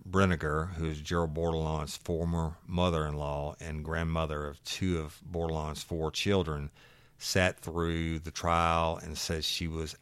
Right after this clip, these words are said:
outraged by the judge's sentence. She said, "I was happy with the verdict of the jury," and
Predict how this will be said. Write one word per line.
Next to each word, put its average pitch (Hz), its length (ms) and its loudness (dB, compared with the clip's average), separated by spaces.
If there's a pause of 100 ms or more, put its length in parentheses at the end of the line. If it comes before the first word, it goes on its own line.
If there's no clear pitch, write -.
outraged 87 1400 2 (160)
by 82 140 -2
the 76 80 -8
judge's 76 400 -8
sentence. - 680 -6
She - 220 -6
said, 87 160 0
"I 85 60 4
was 82 120 -2
happy 101 260 4
with 90 200 -2
the 80 60 -10
verdict 87 420 2
of 76 120 -10
the 73 80 -10
jury," 95 520 2 (800)
and 82 560 -2